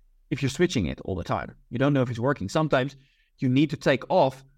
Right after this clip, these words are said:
from something bad for a couple of weeks, like three weeks, before you actually know if that was the root cause or not. And everything that I,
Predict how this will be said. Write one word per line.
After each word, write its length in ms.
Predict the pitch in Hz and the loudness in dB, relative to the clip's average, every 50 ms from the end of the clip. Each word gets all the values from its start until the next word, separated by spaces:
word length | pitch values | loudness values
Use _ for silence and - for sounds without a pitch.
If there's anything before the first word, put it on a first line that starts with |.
| _ _ | _ _
from 240 | - 160 135 135 131 | -2 -2 -2 0 -2
something 380 | 131 - 139 131 135 131 123 117 | -2 -2 -2 -2 -2 -2 -2 0
bad 340 | 143 160 170 131 127 123 | 0 0 2 2 0 -2
for 240 | - - 135 131 131 - | -6 -6 -6 -4 -4 -4
a 40 | 127 | -6
couple 280 | - - 147 147 147 | -2 -2 -2 0 -2
of 120 | 127 123 143 | -4 -2 -2
weeks, 300 | 190 208 185 - - - | -2 -2 -2 -4 -2 -2
like 140 | 117 - - | -2 -2 -2
three 260 | - - 165 165 127 | -8 -2 0 0 2
weeks, 340 | 113 233 240 - - - - | 2 0 -2 -2 -6 -14 -12
before 360 | - - - - 143 143 131 | -10 -12 -8 -2 0 2 2
you 100 | 127 117 | 2 2
actually 260 | 98 120 - - 131 | 0 -2 -2 -4 -2
know 280 | 117 127 156 147 123 120 | 0 2 2 2 2 0
if 300 | - - 123 - - - _ _ _ - | 0 -2 -4 -4 -6 -20 _ _ _ -2
that 140 | - 113 135 | 0 0 0
was 200 | 135 135 139 135 | 2 -2 -2 -2
the 100 | - 139 | -2 -2
root 220 | 135 147 151 139 - | -2 -2 -2 -2 0
cause 200 | 127 180 185 139 | 0 0 2 0
or 80 | 101 | -2
not. 260 | - 60 55 - - _ _ _ _ _ _ _ _ _ _ _ _ _ _ _ _ _ _ _ _ _ _ _ _ _ _ _ - _ _ - - _ - | -8 -8 -12 -12 -18 _ _ _ _ _ _ _ _ _ _ _ _ _ _ _ _ _ _ _ _ _ _ _ _ _ _ _ -20 _ _ -20 -20 _ -4
And 120 | 139 143 147 | -2 -2 0
everything 400 | - 214 214 190 190 170 156 143 | 2 2 2 2 2 0 0 2
that 120 | 143 135 127 | 2 2 2
I, 100 | 117 | 0